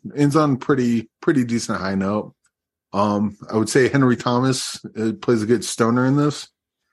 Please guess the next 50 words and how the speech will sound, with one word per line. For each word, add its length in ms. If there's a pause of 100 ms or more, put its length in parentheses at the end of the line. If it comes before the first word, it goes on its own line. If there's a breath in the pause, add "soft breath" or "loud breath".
(600 soft breath)
And 240
if 140
you're 120
watching 360
it, 340
uh, 320
stay 520
to 160
the 120
end 120
of 80
the 80
credits 400
'cause 180
there's 160
a 80
little, 380
uh, 280 (120)
there's 160
a 40
little 140
tag 380
at 100
the 100
end 160
with 240
him 200
on 140
there. 160
It 100
was 160
kinda 220
funny. 420 (100)
Yeah, 220
this 180
was 140
a, 160
this 360
was 220 (140)
not, 460 (360 loud breath)
it 100
started 460
off 260
kinda 220
being 260
like 200
one 120
of 120
those, 280
uh, 360